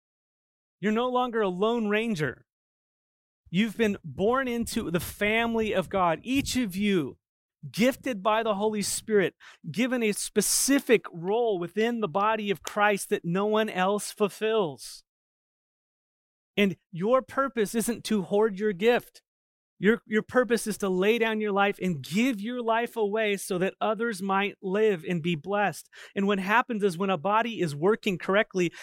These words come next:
it matures, it grows, it becomes healthy. But when the arm doesn't show up, everything else suffers. Or when the arm is doing what it wants, it's diseased, right?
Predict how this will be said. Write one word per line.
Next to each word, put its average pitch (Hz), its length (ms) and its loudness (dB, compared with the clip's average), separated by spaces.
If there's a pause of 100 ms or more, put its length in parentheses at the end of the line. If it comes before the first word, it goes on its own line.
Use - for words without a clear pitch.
(140)
it 190 200 2
matures, 180 640 -2 (180)
it 185 160 4
grows, 190 520 -2 (160)
it 180 100 2
becomes 185 400 -2
healthy. 226 500 2 (140)
But 214 140 2
when 208 100 2
the 196 160 -4
arm 240 300 0
doesn't 208 300 -2
show 220 320 -2
up, 202 200 0
everything 202 400 0
else 196 160 0
suffers. 226 680 -4 (1040)
Or 202 140 4
when 208 120 0
the 208 120 -6
arm 220 280 0
is 202 140 -6
doing 220 280 -2
what 208 180 2
it - 120 -4
wants, 220 400 -2
it's 196 180 -4
diseased, 180 720 0
right? 180 340 2